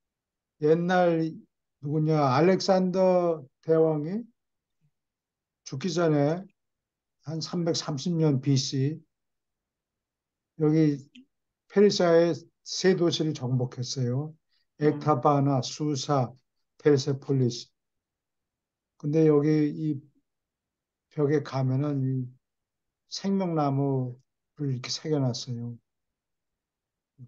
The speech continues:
Speaker 1: 꽃잎, 여기 생명나무 꽃잎알이고, 요거는, 어, 어,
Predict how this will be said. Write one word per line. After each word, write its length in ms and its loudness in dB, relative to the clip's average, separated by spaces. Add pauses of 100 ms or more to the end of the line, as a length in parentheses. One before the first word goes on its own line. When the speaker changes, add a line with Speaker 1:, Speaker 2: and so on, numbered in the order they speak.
Speaker 1:
꽃잎, 420 -2
여기 280 0
생명나무 760 -2
꽃잎알이고, 920 -4 (1400)
요거는, 600 2
어, 300 -4 (1500)
어, 60 -18